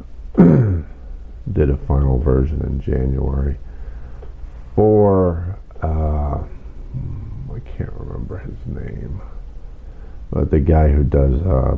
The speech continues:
Bigfoot Ground Zero. And at the time, he had told me he wanted me to, uh,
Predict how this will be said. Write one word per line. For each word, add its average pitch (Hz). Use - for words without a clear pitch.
Bigfoot -
Ground 69
Zero. -
And 62
at -
the 69
time, 71
he 73
had 67
told 69
me 65
he 73
wanted 69
me 65
to, -
uh, -